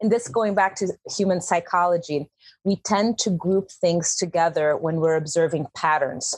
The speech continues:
So if, if we constantly see a male figure who is assertive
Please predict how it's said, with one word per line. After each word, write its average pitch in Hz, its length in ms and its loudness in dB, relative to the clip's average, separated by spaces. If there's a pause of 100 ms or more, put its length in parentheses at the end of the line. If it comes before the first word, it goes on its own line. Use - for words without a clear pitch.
(320)
So 190 160 0
if, 196 280 0
if 185 140 -6
we 202 80 -2
constantly 208 580 -2
see 170 500 0
a 170 120 0
male 170 320 2
figure 151 680 0 (380)
who 190 280 0
is 170 300 2
assertive 170 560 0